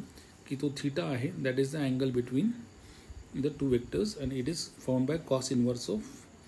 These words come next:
that value. आता या एक्झाम्पलमध्ये आपल्याला ते thirty degrees अशी आली. So अशा पद्धतीने कुठलाही problem जिथे, अ, दोन vectors दिलेले आहेत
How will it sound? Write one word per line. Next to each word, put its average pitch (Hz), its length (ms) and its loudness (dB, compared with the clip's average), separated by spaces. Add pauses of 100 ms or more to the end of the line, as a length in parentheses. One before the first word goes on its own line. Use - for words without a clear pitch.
(320)
that 117 300 -2
value. 101 320 0 (140)
आता 127 180 -2
या 135 400 0
एक्झाम्पलमध्ये 127 680 2
आपल्याला 123 260 0
ते 127 160 -2 (800)
thirty 131 200 2
degrees 123 320 2
अशी 113 200 -2
आली. 98 220 -2
So 131 160 -4
अशा 120 180 0
पद्धतीने 143 460 0 (760)
कुठलाही 165 360 2
problem 143 480 4
जिथे, 127 280 4
अ, - 60 -4 (720)
दोन 127 400 8
vectors 143 420 8
दिलेले 131 340 10
आहेत 123 280 6